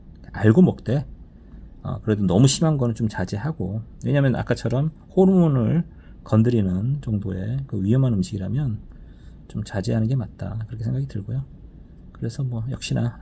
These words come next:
라면이 제일 아름다운 음식이 아닌가. <laughs> 어차피 가공식품이긴 한데 그나마 가장 축적돼 있는 것들이, 그러니까 동물은 진짜 축적이 돼 있으니까 지금 엄청난 농도로 지금 축적이 돼 있는 걸 우리는 그냥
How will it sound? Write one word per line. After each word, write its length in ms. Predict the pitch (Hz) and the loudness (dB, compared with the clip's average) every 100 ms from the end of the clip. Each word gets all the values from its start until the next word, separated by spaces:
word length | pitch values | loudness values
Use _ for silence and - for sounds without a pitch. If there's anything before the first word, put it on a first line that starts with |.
| - | -4
라면이 400 | 98 113 127 131 | 2 4 4 2
제일 200 | - 113 | 0 -2
아름다운 360 | 101 104 117 | -2 -2 0
음식이 260 | 107 98 117 | -2 -2 -2
아닌가. 380 | 101 92 - 104 - - - - - - | -2 -6 -6 -10 -8 -10 -10 -12 -14 -8
<laughs> 1600 | 135 - 330 302 - 151 123 - - 233 202 - 123 - - - | -8 -6 -4 -4 -4 0 0 0 -12 -10 -4 0 0 -2 -12 -2
어차피 240 | 113 131 | 0 2
가공식품이긴 760 | - 107 127 - - 139 123 123 | 4 6 4 2 0 4 4 4
한데 500 | 151 113 113 113 - - - - - | 2 4 4 2 0 -8 -18 -18 -12
그나마 400 | - - 139 123 - - - | -2 2 4 2 0 -16 -16
가장 380 | - 127 165 135 - - | -2 4 4 4 -2 -12
축적돼 380 | - 185 180 160 | -4 -2 4 4
있는 160 | 143 | 6
것들이, 400 | 135 - 127 117 | 2 2 2 4
그러니까 100 | 110 | 2
동물은 440 | 120 143 220 214 202 | 6 10 10 10 6
진짜 280 | 139 151 | 6 2
축적이 320 | 139 - 214 185 | 2 -4 -2 0
돼 80 | 104 | 2
있으니까 420 | 107 143 127 101 | 2 2 2 -2
지금 400 | 107 104 107 110 | -4 -4 -4 -2
엄청난 520 | - 175 196 190 175 | 4 4 6 6 8
농도로 380 | 123 120 123 120 | 8 8 6 4
지금 140 | 110 | 4
축적이 300 | 104 - 156 | 2 2 2
돼 100 | 123 | 4
있는 180 | 107 107 | 6 6
걸 120 | 107 | 4
우리는 260 | 101 104 110 | 2 2 2
그냥 280 | 113 110 | 2 2